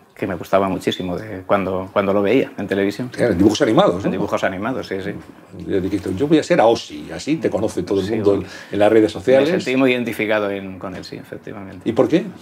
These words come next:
Speaker 1: Pues, pues bueno, eh, era un, era un personaje muy emocional, un personaje que, que siempre quería,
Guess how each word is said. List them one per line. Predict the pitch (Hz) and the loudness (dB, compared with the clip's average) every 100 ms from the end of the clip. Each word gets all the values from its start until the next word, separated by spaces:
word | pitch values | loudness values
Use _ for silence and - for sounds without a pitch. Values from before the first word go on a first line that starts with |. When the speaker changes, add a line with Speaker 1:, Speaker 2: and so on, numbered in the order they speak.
| - - - - - - | -20 -20 -20 -20 -20 -6
Speaker 1:
Pues, | - 107 110 107 107 104 104 - - - - - | 0 2 2 2 2 0 0 -6 -14 -18 -20 -2
pues | 110 | 2
bueno, | 131 151 143 | 4 4 2
eh, | 107 101 101 98 98 98 101 | 0 0 0 -2 -4 -8 -4
era | 95 | 0
un, | 117 117 | 0 2
era | 110 117 | 2 2
un | |
personaje | 117 - 117 117 - 110 107 104 | 0 0 2 0 2 0 0 -2
muy | 104 110 | -4 -2
emocional, | 107 107 107 131 127 117 | -2 -2 2 2 2 -2
un | 107 | -6
personaje | 113 - 110 110 110 | -6 -4 -4 -2 -2
que, | 113 107 104 98 98 - | 0 2 2 0 -4 -6
que | 95 | -8
siempre | - 104 113 110 104 95 | -6 -2 2 2 2 -2
quería, | 110 110 110 104 95 | -2 2 2 0 -4